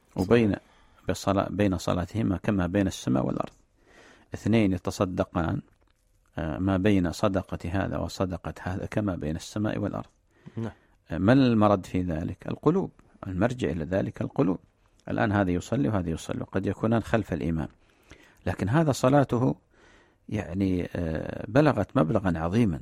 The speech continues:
Speaker 1: تفتح لها أبواب السماء، وذاك صلاته عرجاء إن صح التعبير. لماذا؟ لتفاضل ما في القلوب، آه، بين الرجلين. وربنا جل وعلا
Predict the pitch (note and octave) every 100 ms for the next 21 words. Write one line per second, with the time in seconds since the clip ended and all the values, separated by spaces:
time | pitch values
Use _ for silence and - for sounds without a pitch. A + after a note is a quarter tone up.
0 | - C#3 - - G2 F#2+ E2+ F2+ F2+ F2
1 | - D#2 E2+ - _ _ _ _ G3 D3
2 | G#2+ A2+ - D#3 - _ _ _ _ -
3 | C3+ C#3+ - A2+ G2 G2+ G2 G#2+ - E2+
4 | - - - - - E2 E2+ E2+ A2 A2+
5 | F2+ D#2+ A#2+ - - - F2+ - A#2+ F2+
6 | D#2 F2 F2+ - - D#2+ F2+ G2+ - _
7 | _ _ _ _ _ - E2+ - - -
8 | F#2+ F2 E2 - G2 F2+ - - E2 -
9 | _ - - - - - A2 A2 - -
10 | G#2+ F#2+ F#2 F2+ F#2+ G2 F2 F2 E2